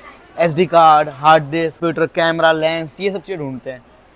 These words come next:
क्योंकि traveling में यही सब अच्छा पसंद आता ना यार। यानी ये वाला bag काफ़ी cool लग रहा है भाई। Stream Trails, और ये how much baht for this bag? चार हजार चार सौ पचास baht, मतलब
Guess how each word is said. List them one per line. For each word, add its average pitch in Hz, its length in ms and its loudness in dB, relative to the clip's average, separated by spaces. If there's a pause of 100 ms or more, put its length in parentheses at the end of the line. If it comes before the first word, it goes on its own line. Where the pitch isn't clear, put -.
(160)
क्योंकि 175 140 -10
traveling 185 400 -2
में 202 80 -6
यही 190 160 -2
सब 190 140 -6
अच्छा 185 200 -8
पसंद 175 300 -12
आता 156 200 -6
ना 170 60 -8
यार। 170 220 -8 (320)
यानी 143 100 -10 (100)
ये 147 60 -8
वाला 156 160 -6
bag 147 200 -8
काफ़ी 147 240 -16
cool 165 240 -10
लग 143 120 -4
रहा 123 80 -6
है 120 60 -4
भाई। 151 160 -6 (960)
Stream 202 440 -8
Trails, 190 480 -10
और 147 220 -8
ये 160 120 -6
how 147 220 -4
much 165 260 -14
baht 170 160 -6 (340)
for 180 140 -8
this 175 200 -14
bag? 180 200 -12 (680)
चार 165 340 -4
हजार 165 440 -8 (500)
चार 165 240 -8
सौ 196 120 -16 (100)
पचास 160 300 -8
baht, 151 260 -4
मतलब 156 260 -12